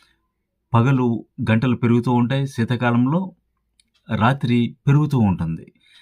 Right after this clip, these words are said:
అయితే సంవత్సరంలో ఈ భూమధ్య రేఖకు స్-,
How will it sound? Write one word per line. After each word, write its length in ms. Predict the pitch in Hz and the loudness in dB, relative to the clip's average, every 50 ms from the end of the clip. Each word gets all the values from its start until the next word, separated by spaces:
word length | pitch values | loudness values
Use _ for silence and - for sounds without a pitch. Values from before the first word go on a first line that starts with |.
| _ _ _ _ _ _ _ _ - | _ _ _ _ _ _ _ _ -4
అయితే 280 | 139 147 160 139 160 151 | 0 0 0 0 -2 -4
సంవత్సరంలో 920 | 143 - - - - 104 107 131 139 139 156 147 147 139 135 131 127 - - - - _ _ _ _ _ _ _ _ _ _ _ _ _ _ _ _ _ _ - | -6 -8 -10 -6 -4 -2 0 0 0 2 2 2 2 2 0 0 -2 -4 -8 -12 -16 _ _ _ _ _ _ _ _ _ _ _ _ _ _ _ _ _ _ -6
ఈ 20 | 120 | -4
భూమధ్య 600 | 90 82 80 110 131 143 156 151 131 113 147 143 | -4 -2 2 2 4 4 4 2 0 0 0 2
రేఖకు 500 | 135 135 135 127 131 120 131 131 127 123 | 2 2 0 0 -2 -4 -4 -4 -4 -4
స్-, 560 | 120 - - - - - - - - - | -6 -10 -18 -20 -20 -20 -20 -20 -20 -20